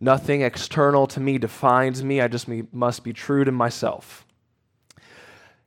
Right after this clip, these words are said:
That's like the cultural, uh, uh, mindset in our moment right now. But the honest truth is those are just words. We don't create our own identity at all. Our sense of self,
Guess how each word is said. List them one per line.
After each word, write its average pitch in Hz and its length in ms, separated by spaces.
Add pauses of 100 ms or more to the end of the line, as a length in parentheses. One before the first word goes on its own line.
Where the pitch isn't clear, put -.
(140)
That's 165 260
like 156 160
the 127 60
cultural, 170 840
uh, - 40
uh, 135 960
mindset 151 680 (340)
in 135 60
our 135 140
moment 147 320
right 151 140
now. 156 400 (540)
But 156 100
the 165 80
honest 185 320
truth 180 300
is 131 240
those 170 340
are 139 240
just 131 400
words. 117 760 (640)
We 170 260
don't 160 300
create 139 300
our 127 220
own 131 120
identity 120 560
at 127 200
all. 139 420
Our 180 200
sense 180 380
of 131 160
self, 165 680